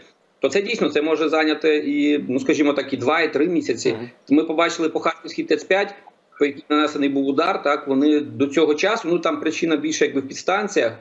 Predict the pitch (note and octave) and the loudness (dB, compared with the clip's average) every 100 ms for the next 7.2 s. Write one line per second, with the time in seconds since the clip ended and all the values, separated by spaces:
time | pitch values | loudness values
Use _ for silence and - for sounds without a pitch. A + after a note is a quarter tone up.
0 | - - _ _ - B1+ C2 B1+ - B2 | -18 -20 _ _ -8 0 2 2 2 2
1 | - A#2+ C#3 B2+ C3+ C3 D#3+ F3+ E3 D#3 | 0 0 -4 0 2 2 0 -2 -2 0
2 | C#3+ C#3 - B2+ C#3+ B2 A#2+ B2+ B2 A2+ | 0 -2 -4 -4 -4 -2 0 2 0 -4
3 | - _ _ - B2 A#2 A#2 - C3 C3 | -10 _ _ -2 2 2 0 -4 -2 2
4 | C#3 D3+ E3+ D#3+ D3+ B2+ C3 C#3 - D#3 | 2 4 4 2 0 0 0 0 0 0
5 | D3+ C#3 D3 D#3 D3+ C3+ D3 C#3+ C3+ - | 2 2 4 4 2 2 0 2 0 0
6 | D3+ C#3 C3 B2 C3+ - - _ - A#2+ | 2 2 2 2 2 0 -10 _ -4 0
7 | B2+ - | 2 2